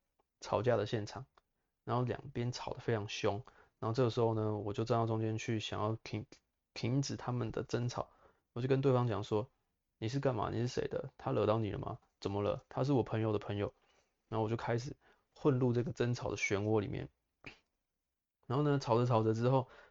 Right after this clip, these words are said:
反正就是我们就是互相一直呛对方说，“不然你想怎样？想怎样？想打架吗？想要干嘛吗？”对方就跟我们讲说，他，如果我们惹到他的话，他去找公司的人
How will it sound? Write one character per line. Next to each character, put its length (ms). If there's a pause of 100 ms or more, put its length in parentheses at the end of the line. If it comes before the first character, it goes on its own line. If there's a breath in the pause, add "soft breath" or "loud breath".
反 140
正 80
就 100
是 240 (420 soft breath)
我 140
们 200
就 100
是 80
互 180
相 220
一 20
直 140
呛 240
对 160
方 180
说 260 (380)
，“不 100
然 120
你 20
想 220
怎 140
样？ 200
想 220
怎 140
样？ 260 (260 soft breath)
想 220
打 160
架 180
吗？ 240
想 160
要 40
干 140
嘛 120
吗？” 240 (500)
对 100
方 140
就 60
跟 100
我 40
们 120
讲 160
说， 300 (1800)
他， 360 (320)
如 140
果 100
我 60
们 240
惹 160
到 100
他 160
的 100
话， 240 (420)
他 260
去 140
找 180 (260)
公 220
司 220
的 120
人 260